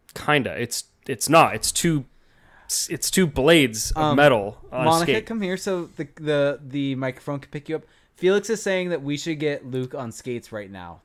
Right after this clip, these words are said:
Speaker 2: that we're doing him a disservice by
Speaker 1: <laughs> I
Speaker 2: not
Speaker 1: did
Speaker 2: having
Speaker 1: not say that.
Speaker 2: skates.
Speaker 1: I did not say that. That is now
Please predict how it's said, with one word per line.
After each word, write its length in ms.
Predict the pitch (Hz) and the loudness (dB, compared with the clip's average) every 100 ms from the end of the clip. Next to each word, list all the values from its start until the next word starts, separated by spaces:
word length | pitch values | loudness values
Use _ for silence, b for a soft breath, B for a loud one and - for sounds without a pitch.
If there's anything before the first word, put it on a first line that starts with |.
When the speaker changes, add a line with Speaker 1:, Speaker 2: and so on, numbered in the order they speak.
| - | -8
Speaker 2:
that 120 | 127 | -6
we're 140 | 131 | -4
doing 280 | 131 131 131 | -4 -4 -4
him 120 | 123 127 | -6 -8
a 40 | |
disservice 640 | 117 123 - 120 107 104 | -8 -10 -6 -6 -6 -10
by 100 | - | 2
Speaker 1:
<laughs> 40 | - | 4
I 60 | |
Speaker 2:
not 80 | - | 8
Speaker 1:
did 60 | 240 | 8
Speaker 2:
having 160 | 240 196 | 8 10
Speaker 1:
not 240 | 170 156 | 8 8
say 160 | - 143 | 6 6
that. 320 | 135 113 - | 8 6 2
Speaker 2:
skates. 160 | 131 147 B B _ | -8 -12 B B _
Speaker 1:
I 160 | 131 143 | 4 4
did 100 | 139 | 6
not 220 | 135 123 | 6 4
say 140 | 123 | 2
that. 400 | 113 104 98 - | 2 2 -2 -2
That 180 | 131 135 | 4 6
is 140 | 139 127 | 6 4
now 500 | 123 120 113 117 | 4 6 4 0